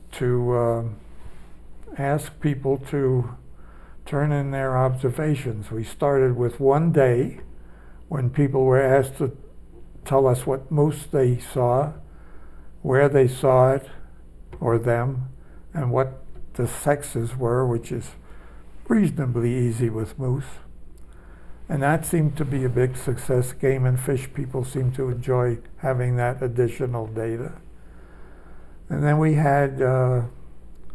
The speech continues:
five-week program up the Gros Ventre Mountains to watch antelope, elk, bighorn sheep,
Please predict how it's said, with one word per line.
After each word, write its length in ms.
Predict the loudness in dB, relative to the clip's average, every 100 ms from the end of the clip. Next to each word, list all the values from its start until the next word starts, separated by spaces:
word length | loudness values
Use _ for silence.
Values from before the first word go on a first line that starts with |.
| -10 -12 -14 -12
five-week 920 | -2 0 2 2 2 0 -4 -14 -6
program 560 | 2 4 6 4 2 0
up 280 | -2 -4 -6
the 180 | -2 2
Gros 280 | 4 6
Ventre 300 | 6 4 2
Mountains 680 | 2 2 0 -2 -4 -6 -12 -18 -18 -16 -18 -16 -16 -2
to 100 | 2
watch 340 | 4 4 2
antelope, 720 | 2 4 4 6 4 0 -4
elk, 480 | 0 4 4 2 0
bighorn 540 | 2 2 2 2 2 0
sheep, 360 | -2 -2 -2